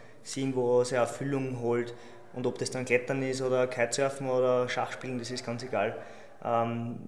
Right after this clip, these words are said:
ich denk mal, es ist inspirierend, wie solche Leute wie der Gerhard oder der Beat das über so lange Zeit aufrechterhalten haben.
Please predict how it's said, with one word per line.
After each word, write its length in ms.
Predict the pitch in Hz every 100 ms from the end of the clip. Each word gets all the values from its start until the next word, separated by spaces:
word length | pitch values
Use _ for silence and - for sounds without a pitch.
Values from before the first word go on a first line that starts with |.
| -
ich 100 | 131
denk 220 | 135 135
mal, 60 | 135
es 120 | 131
ist 120 | 135
inspirierend, 640 | 139 135 135 135 147 151 143
wie 260 | 143 139
solche 280 | 135 139 139
Leute 200 | 123 127
wie 40 |
der 120 | 139 131
Gerhard 320 | 107 127 143
oder 140 | 135
der 80 | 127
Beat 540 | - 101 127 147 -
das 160 | 127 -
über 120 | 127
so 140 | 127 127
lange 260 | 117 127
Zeit 460 | 127 107 110 123 -
aufrechterhalten 680 | - 156 151 135 127 131 143
haben. 240 | 135 143